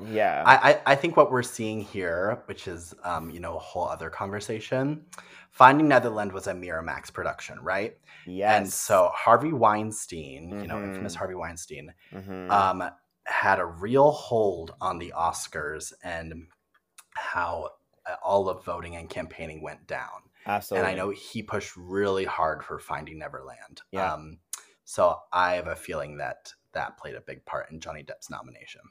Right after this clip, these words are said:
Speaker 1: Right, right. Which is really unfortunate because, I mean, like, that's how, you know, again, that's how the, the, the crack in the trust of Oscars <laughs> came about. 'Cause
Speaker 2: Mm-hmm.
Speaker 1: I'm like, you know, there are some politics that come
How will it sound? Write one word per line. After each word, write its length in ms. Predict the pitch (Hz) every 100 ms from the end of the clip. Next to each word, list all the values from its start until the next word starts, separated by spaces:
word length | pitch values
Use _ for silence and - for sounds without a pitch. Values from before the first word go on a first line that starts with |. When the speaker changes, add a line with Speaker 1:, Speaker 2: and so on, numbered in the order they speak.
| _
Speaker 1:
Right, 480 | 98 98 98 95 92
right. 260 | - 98 90
Which 160 | 131 190
is 140 | 190
really 220 | 233 262
unfortunate 680 | 185 123 120 113 - 101 92
because, 320 | 107 120 107
I 120 | 117
mean, 180 | 120 127
like, 160 | 123 101
that's 280 | 120 120 -
how, 480 | 143 107 101 98 -
you 160 | 104
know, 380 | 101 98 92 92
again, 280 | 113 120 117
that's 180 | 110 104
how 160 | 131 104
the, 160 | 98
the, 180 | 95 95 -
the 140 | -
crack 300 | 98 104 98
in 100 | 104
the 80 | 92
trust 420 | - - 87 -
of 200 | 95 87 80 113
Oscars 680 | - 87 87 - 82 95 -
<laughs> 140 | 131 120
came 180 | 123 107
about. 300 | 101 117 131
'Cause 100 | 127
Speaker 2:
Mm-hmm. 100 | 113
Speaker 1:
I'm 120 | 110
like, 180 | 110 123
you 60 |
know, 200 | 120 107
there 160 | 104 117
are 220 | 110 123
some 180 | 139 123
politics 520 | 117 92 95 92 -
that 180 | 92 -
come 340 | 87 92 87